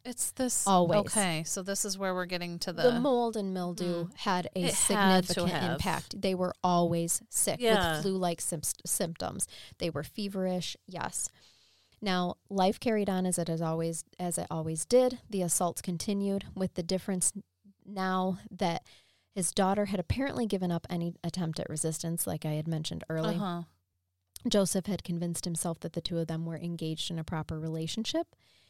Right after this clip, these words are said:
Speaker 2: He would take her into one of the bedrooms while the child, children stayed in the other room.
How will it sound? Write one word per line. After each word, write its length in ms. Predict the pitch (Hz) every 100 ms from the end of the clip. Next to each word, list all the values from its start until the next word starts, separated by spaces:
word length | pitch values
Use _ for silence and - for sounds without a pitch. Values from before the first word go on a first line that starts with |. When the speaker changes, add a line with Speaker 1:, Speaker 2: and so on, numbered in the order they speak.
| _
Speaker 2:
He 140 | -
would 140 | 190 175
take 200 | 196 -
her 120 | 190
into 260 | 190 180 180
one 200 | 170 170
of 100 | 190
the 100 | 247
bedrooms 560 | 233 180 170 165 170
while 140 | 170 156
the 100 | 165
child, 340 | - 170 170 -
children 420 | - 240 202 180 175
stayed 240 | - 170
in 80 | 170
the 140 | 175
other 240 | - 170 165
room. 300 | 160 139